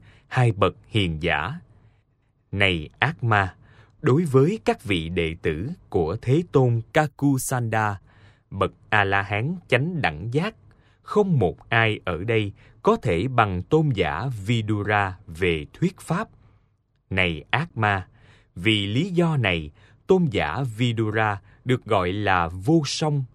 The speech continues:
Vidura. Còn tôn giả Sanjiva là vị đi rừng, đi gốc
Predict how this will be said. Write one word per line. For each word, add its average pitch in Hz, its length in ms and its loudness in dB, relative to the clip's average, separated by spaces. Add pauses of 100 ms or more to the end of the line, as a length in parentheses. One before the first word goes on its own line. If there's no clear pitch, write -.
(140)
Vidura. 107 920 -2 (880)
Còn 113 320 2
tôn 185 280 2
giả 95 340 -2
Sanjiva 110 1040 -2 (360)
là 104 340 2
vị 85 400 -6
đi 143 300 -2
rừng, 85 320 -4 (360)
đi 117 300 2
gốc 196 180 0